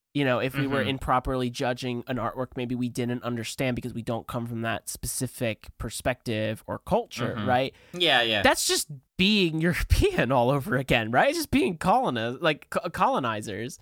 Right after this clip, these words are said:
Speaker 1: at the end of the day, of not understanding a tradition and, and then just, like,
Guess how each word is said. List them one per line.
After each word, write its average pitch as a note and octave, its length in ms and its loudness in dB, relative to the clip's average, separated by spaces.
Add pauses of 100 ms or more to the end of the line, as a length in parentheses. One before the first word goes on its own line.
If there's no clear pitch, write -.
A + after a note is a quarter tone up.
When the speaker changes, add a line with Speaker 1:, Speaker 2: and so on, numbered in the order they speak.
(260)
Speaker 1:
at E3+ 100 -2
the G3 60 4
end G3 100 2
of F3+ 60 4
the D#3+ 80 2
day, G3 140 6
of C#3+ 120 2
not E3 220 6
understanding E3+ 500 2
a D3+ 40 -2
tradition C#3+ 520 0
and, C3 180 0
and C#3 140 0
then C#3+ 140 4
just, C#3 180 -2
like, C3 220 4